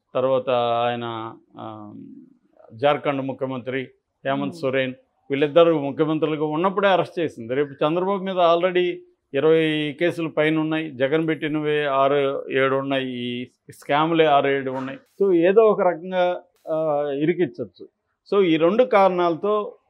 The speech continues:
Speaker 1: ఆ, చంద్రబాబు పొత్తు పెట్టుకున్నాడు. కానీ బీజేపీ చంద్రబాబు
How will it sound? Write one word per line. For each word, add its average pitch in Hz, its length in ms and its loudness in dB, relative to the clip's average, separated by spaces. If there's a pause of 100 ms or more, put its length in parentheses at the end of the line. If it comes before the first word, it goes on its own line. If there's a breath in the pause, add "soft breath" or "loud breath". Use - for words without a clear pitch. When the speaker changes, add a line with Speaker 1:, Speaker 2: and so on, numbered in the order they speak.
(120)
Speaker 1:
ఆ, 151 160 -4 (140)
చంద్రబాబు 170 420 6
పొత్తు 147 260 -2
పెట్టుకున్నాడు. 107 500 -6 (400)
కానీ 131 520 0 (580)
బీజేపీ 214 920 6 (680)
చంద్రబాబు 185 1040 2